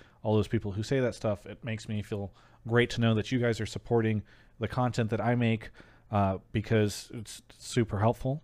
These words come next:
to, uh, to have sponsors on board. Couldn't do all this stuff without sponsors, and Game Fuel coming on, uh, as I'm a fan of their product, and they became a fan of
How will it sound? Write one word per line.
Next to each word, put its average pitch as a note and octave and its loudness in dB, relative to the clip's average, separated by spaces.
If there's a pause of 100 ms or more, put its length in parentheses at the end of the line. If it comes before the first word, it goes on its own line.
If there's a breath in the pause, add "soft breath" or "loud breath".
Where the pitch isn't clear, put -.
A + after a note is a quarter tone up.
(100)
to, G2+ -2
uh, G2 0
to - -10
have G#2 -2
sponsors A2+ -4
on A#2 -2
board. A#2+ 0
Couldn't E3 4
do C#3 6
all C3 8
this B2+ 2
stuff A#2+ -2
without A2 0
sponsors, G#2+ -2
and G2 -4
Game A2+ -2
Fuel A2 -6 (360 soft breath)
coming A2+ 2
on, G#2 2
uh, G2+ -4
as A#2 2
I'm A#2+ 4
a G#2+ 2
fan A#2+ 2
of A2+ 2
their B2 4
product, G2+ -4
and G2 -6
they G2 -2
became G2 -4
a F2+ -6
fan G2+ -6
of F#2 -8